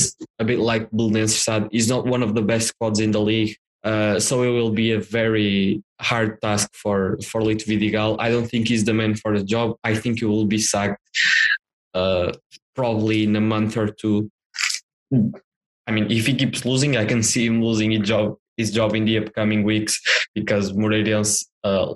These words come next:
like sacking managers, is one of those teams in Portugal, uh, that doesn't have much patience when it comes to, to their coaches. Uh, so I don't see Lito staying for that long. And yeah,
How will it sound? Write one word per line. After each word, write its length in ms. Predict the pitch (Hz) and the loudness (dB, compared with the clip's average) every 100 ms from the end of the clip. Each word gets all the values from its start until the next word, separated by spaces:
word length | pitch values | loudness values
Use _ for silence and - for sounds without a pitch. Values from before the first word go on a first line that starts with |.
| - | -4
like 320 | 104 110 110 | 0 0 0
sacking 480 | - - 107 - 107 | 0 0 -2 0 0
managers, 480 | 101 104 101 107 101 | 2 0 0 0 0
is 140 | 98 | 0
one 140 | 104 | 0
of 120 | 104 101 | 0 0
those 200 | 104 - | -2 0
teams 220 | 107 104 | 0 0
in 180 | 107 98 | 0 0
Portugal, 520 | 107 104 104 98 101 - - - - | -2 0 0 -2 -2 -2 0 0 -4
uh, 260 | 104 104 101 101 | -2 0 0 0
that 280 | 113 113 - - | 0 -2 -4 -2
doesn't 240 | 127 147 | 0 2
have 240 | 156 135 117 - _ - | 0 -2 -4 -10 _ -2
much 260 | 117 113 - | 0 0 -2
patience 500 | 113 110 117 110 - | 0 0 2 0 0
when 100 | 104 | 0
it 160 | 104 107 | -2 0
comes 280 | 107 104 | 0 0
to, 800 | - 107 104 104 98 101 101 104 | 0 0 2 2 2 2 2 0
to 100 | 104 | -2
their 220 | 113 107 107 | 0 0 0
coaches. 500 | 110 110 107 104 - - - - - _ | -2 0 0 0 -2 0 2 0 -2 _
Uh, 260 | 107 104 104 | -2 0 2
so 220 | 113 120 | 0 0
I 80 | 117 | 2
don't 180 | 117 | 0
see 460 | 110 - 113 113 110 | 0 0 0 2 0
Lito 260 | 110 113 110 | 0 0 -2
staying 380 | - - 107 104 | -4 -2 0 0
for 180 | - 104 | -2 0
that 240 | 101 101 | 0 -2
long. 400 | 107 104 107 101 - | -2 0 0 -2 -4
And 280 | 104 98 98 _ - | 0 0 0 _ -2
yeah, 240 | 101 87 | 0 -2